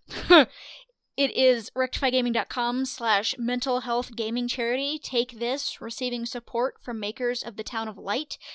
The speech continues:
There is a dash in between each word. Or if you go to rectify gaming dot com and scroll down to PlayStation four, for some reason that's where it decided to, uh, place it, um, you can click on the link directly.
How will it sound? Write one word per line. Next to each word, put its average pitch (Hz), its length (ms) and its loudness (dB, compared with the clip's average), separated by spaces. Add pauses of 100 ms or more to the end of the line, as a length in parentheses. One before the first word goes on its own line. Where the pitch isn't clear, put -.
(120)
There 220 120 -4
is 208 80 -6
a 196 60 -6
dash 220 540 -2
in 262 140 -6
between 262 380 -6
each - 260 -8
word. 320 460 -6 (340)
Or 294 460 0
if 262 280 -6
you 254 120 -6
go 254 380 0
to 240 300 -10
rectify 226 380 -6
gaming 220 220 -4
dot 208 180 -4
com 233 380 -2
and 220 160 -6
scroll 226 260 -4
down 220 260 -4
to 220 280 -8
PlayStation 247 500 -4
four, 240 500 2
for 247 120 -14
some 233 180 -4
reason 233 240 -4
that's 226 220 -6
where 220 260 0
it - 160 -4
decided 226 540 -4
to, 226 440 -4
uh, 202 360 -4
place 247 360 -4
it, 233 280 -2 (400)
um, 208 240 -2
you 226 120 -4
can 220 320 -4
click - 280 -8
on 226 100 -4
the 208 80 -4
link 233 220 -4
directly. 302 560 -2